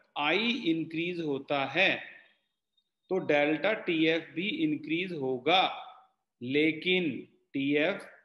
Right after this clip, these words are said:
decrease होगा। जिसने ये चीजें समझ ली ना, तो वो नीट में तो क्या, सीबीएसई तो क्या, बहुत से ऐसे question है जो कर पाएगा। लेकिन in case of elevation in boiling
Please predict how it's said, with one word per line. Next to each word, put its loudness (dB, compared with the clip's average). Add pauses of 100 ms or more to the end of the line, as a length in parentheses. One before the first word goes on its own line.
(160)
decrease -8
होगा। -12 (720)
जिसने -8
ये -4
चीजें -8
समझ -8
ली -8
ना, -6 (380)
तो -6
वो -4
नीट -4
में -6
तो -8
क्या, -4
सीबीएसई -8
तो -10
क्या, -6 (360)
बहुत -6
से -4
ऐसे -6
question -8
है -8
जो -6
कर -8
पाएगा। -12 (680)
लेकिन 4 (460)
in -2
case 2
of 0 (140)
elevation 0
in -2
boiling 2